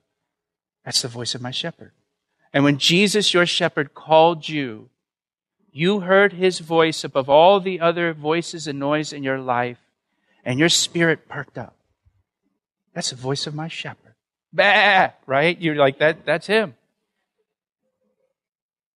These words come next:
And what does it say? Look at the verse again. He called his own sheep by name. They heard his voice, and what did he do? He led them out.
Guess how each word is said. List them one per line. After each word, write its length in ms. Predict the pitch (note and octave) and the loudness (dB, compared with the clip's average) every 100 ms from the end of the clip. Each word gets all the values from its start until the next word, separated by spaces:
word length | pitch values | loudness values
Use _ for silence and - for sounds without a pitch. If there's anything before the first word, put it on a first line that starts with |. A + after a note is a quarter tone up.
| _ _ - | _ _ -12
And 140 | B2+ | -6
what 100 | C3+ | 0
does 160 | D3+ D#3+ | 0 -2
it 120 | - | -8
say? 280 | - C3 B2 | -2 -2 -2
Look 180 | C3 | -6
at 100 | D#3 | -8
the 100 | - | -10
verse 320 | B2 B2 C3 C#3 | -8 -6 -6 -8
again. 420 | B2+ C3 C3 A#2+ _ _ _ _ _ _ _ _ _ _ _ _ _ _ | -8 -6 -6 -8 _ _ _ _ _ _ _ _ _ _ _ _ _ _
He 80 | - | -18
called 340 | - C#3 D3+ | 0 4 4
his 160 | C#3 C3+ | 2 0
own 200 | C#3+ D3+ | 0 0
sheep 340 | - C#3+ - | -2 -4 -4
by 160 | C3 A#2+ | -4 -4
name. 400 | A#2+ C3 C3+ C3+ _ _ _ _ _ _ _ _ _ - | -2 -2 -4 -8 _ _ _ _ _ _ _ _ _ -10
They 120 | G#2 | -8
heard 280 | - D3 D3+ | 0 2 4
his 140 | D3 | 2
voice, 440 | C3+ C3+ C#3 C3 - | 0 2 2 0 -6
and 120 | A2+ | -8
what 120 | A2 | -4
did 100 | B2 | -2
he 80 | A#2+ | -2
do? 240 | A#2 G#2 F#2+ _ _ _ _ _ | -6 -10 -12 _ _ _ _ _
He 100 | F#2+ | -18
led 360 | F#2+ G2+ G#2+ | -12 -8 -8
them 180 | A#2 A2 | -8 -8
out. 260 | F#2+ E2 | -8 -12